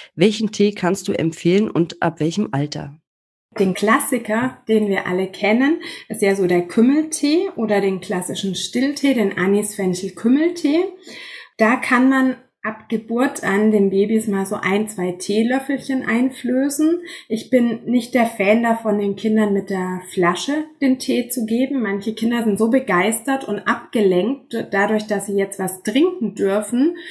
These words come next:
Speaker 2: von ihren Blähungen, dass sie das Fläschchen ruckzuck die hundert Milliliter vielleicht abpumpen und danach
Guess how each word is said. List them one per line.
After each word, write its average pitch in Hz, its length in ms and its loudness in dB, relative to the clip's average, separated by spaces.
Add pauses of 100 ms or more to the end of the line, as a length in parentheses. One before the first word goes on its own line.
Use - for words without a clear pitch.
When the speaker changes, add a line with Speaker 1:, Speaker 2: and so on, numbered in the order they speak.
(180)
Speaker 2:
von 220 240 2
ihren 214 240 4
Blähungen, 226 420 0
dass 220 220 2
sie 214 80 -2
das 208 180 -6
Fläschchen 226 440 0
ruckzuck 247 520 -6
die 208 140 -2
hundert 233 300 -2
Milliliter 214 460 0
vielleicht 202 400 -2
abpumpen 254 600 -4
und 208 180 -4
danach 202 540 0